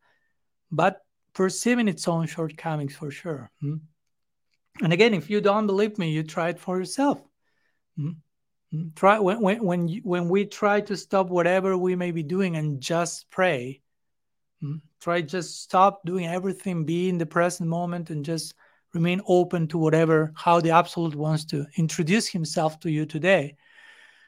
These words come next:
As soon as we take out, out all, away all this outside stimuli, mm,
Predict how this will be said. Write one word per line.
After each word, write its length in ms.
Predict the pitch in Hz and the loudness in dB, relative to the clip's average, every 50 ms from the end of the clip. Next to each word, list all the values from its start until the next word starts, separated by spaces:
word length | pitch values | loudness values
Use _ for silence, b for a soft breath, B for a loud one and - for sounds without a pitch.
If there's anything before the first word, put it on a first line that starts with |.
| b b b _ _ _ _ _ _ _ - | b b b _ _ _ _ _ _ _ -2
As 160 | 202 196 190 | 0 0 0
soon 540 | - - - - - - - 269 285 302 311 | -2 -4 -6 -6 -4 2 4 6 6 6 4
as 160 | 285 - - | 2 2 0
we 120 | 214 214 208 | 0 -2 0
take 300 | 208 - 208 202 202 202 | 0 0 -2 0 0 0
out, 300 | 180 185 185 185 - _ - | 0 0 -2 -6 -10 _ 0
out 440 | 170 165 175 190 196 190 - - - - - _ _ _ _ - | 4 4 4 4 2 0 -6 -12 -16 -18 -20 _ _ _ _ -2
all, 240 | 190 185 202 214 208 | 0 2 2 2 0
away 420 | 175 175 190 196 202 208 202 196 | 0 0 2 2 2 2 2 2
all 260 | 185 185 190 190 196 | 2 2 2 2 2
this 160 | 185 185 - - | 0 -4 -4 -2
outside 500 | 185 175 185 185 - - 190 175 180 160 | 0 0 0 -2 -2 -2 -2 -2 -2 -4
stimuli, 640 | - - - - 240 277 294 285 214 165 143 131 135 - _ _ _ _ _ - | -8 -10 -6 -4 -2 0 0 0 0 -2 -4 -6 -8 -12 _ _ _ _ _ -4
mm, 200 | 160 151 160 170 | -2 -2 -2 -4